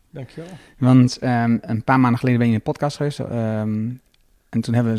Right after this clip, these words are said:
Speaker 2: soort start gemaakt, aanvang over je boek. Ehm, maar toen was het nog niet uit. Had je het al wel geschreven, maar nu heb ik het hier voor me.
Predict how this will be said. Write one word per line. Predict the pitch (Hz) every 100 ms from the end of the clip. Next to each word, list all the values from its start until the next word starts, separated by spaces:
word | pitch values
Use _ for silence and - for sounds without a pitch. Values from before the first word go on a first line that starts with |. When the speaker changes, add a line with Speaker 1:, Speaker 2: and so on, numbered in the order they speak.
| 107
Speaker 2:
soort | 98 - - _ _ _ _ _ _ _ _ _ _ _
start | - - - 139 -
gemaakt, | - 156 143
aanvang | - 143 147 143 135
over | 131 131
je | 120
boek. | 117 233 - - - _
Ehm, | - 110
maar | 113
toen | 131
was | 127
het | 117
nog |
niet | 117 -
uit. | 143 107 147 - - _
Had | _ 117
je |
het | -
al | 110
wel | 120
geschreven, | 120 - 156 156
maar | 127
nu | 131 135 - _ _ _ _ _ _ _ _ _ _ _
heb | 123 120
ik |
het | 120 110
hier | 107 107 120 - _ - - - _ _ _ _
voor | - 151 135
me. | 107